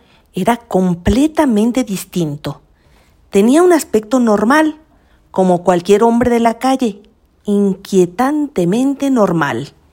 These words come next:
Y eso fue lo que desconcertó a Sarcasmo.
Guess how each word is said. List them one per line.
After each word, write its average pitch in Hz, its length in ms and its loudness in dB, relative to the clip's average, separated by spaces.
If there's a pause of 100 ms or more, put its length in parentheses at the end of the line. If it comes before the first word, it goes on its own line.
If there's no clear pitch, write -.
(480)
Y 202 240 0
eso 403 340 -2 (380)
fue 170 400 0
lo 277 160 2
que 269 100 -4
desconcertó 175 880 -4
a 339 80 -6
Sarcasmo. 151 840 -4